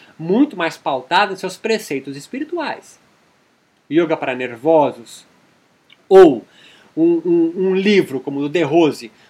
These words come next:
com mais de mil posturas físicas, tornam isso muito mais claro.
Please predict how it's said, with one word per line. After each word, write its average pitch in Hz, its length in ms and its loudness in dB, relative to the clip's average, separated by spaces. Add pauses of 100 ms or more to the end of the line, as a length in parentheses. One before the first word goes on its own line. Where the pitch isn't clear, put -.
(100)
com 147 80 -10
mais 175 300 -2
de 175 140 -8
mil 220 400 4
posturas 143 640 -6
físicas, 214 640 -10 (340)
tornam 147 520 -2
isso 131 240 -12
muito 139 240 -10
mais 202 260 -10
claro. - 320 -14